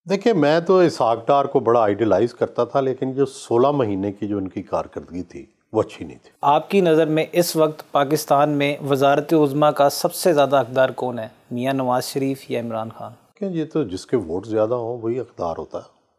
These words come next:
Speaker 1: जो वोट ज़्यादा लेगा।
Speaker 2: Thank you so much, sir,
Speaker 1: Thank
Speaker 2: for
Speaker 1: you।
Speaker 2: your time। किसी भी मुल्क की तामीर और तरक्की और खुशहाली उसके निज़ाम के तसलसल के साथ जुड़ी है। हमने देखा कि जब भी पाकिस्तान में इस निज़ाम के तसलसल में खलल आया या रुकावट आई, तो पाकिस्तान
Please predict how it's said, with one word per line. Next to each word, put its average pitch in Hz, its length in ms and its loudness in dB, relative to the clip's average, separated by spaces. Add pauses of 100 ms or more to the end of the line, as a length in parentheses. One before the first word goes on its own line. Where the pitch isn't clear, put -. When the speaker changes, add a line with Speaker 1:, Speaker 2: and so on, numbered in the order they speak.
(640)
Speaker 1:
जो 95 160 -4
वोट 107 240 2
ज़्यादा 113 260 4
लेगा। 113 340 -2
Speaker 2:
Thank 131 180 -2
you 147 100 -2
so 143 160 0
much, 139 160 0
sir, 110 200 -4
Speaker 1:
Thank 104 160 -2
Speaker 2:
for 131 80 2
Speaker 1:
you। 131 80 4
Speaker 2:
your 127 100 -2
time। 113 220 -2 (220)
किसी 202 260 2
भी 226 120 4
मुल्क 202 240 2
की 208 120 0
तामीर 165 400 2
और 185 60 4
तरक्की 160 380 0
और 160 120 4
खुशहाली 143 560 2 (360)
उसके 190 280 0
निज़ाम 156 420 2
के 160 100 -6
तसलसल 151 520 0
के 156 120 -2
साथ 139 220 2
जुड़ी 120 340 -6
है। - 200 -18 (640)
हमने 165 240 2
देखा 175 340 4
कि 185 140 0
जब 165 240 2
भी 185 100 2
पाकिस्तान 156 580 2
में 156 140 0
इस 156 140 -6
निज़ाम 139 340 2
के 143 100 0
तसलसल 143 500 -2
में 151 160 0
खलल 151 320 2
आया 131 300 4 (160)
या 139 140 2
रुकावट 139 480 2
आई, 135 180 2
तो 143 140 -4
पाकिस्तान 160 760 0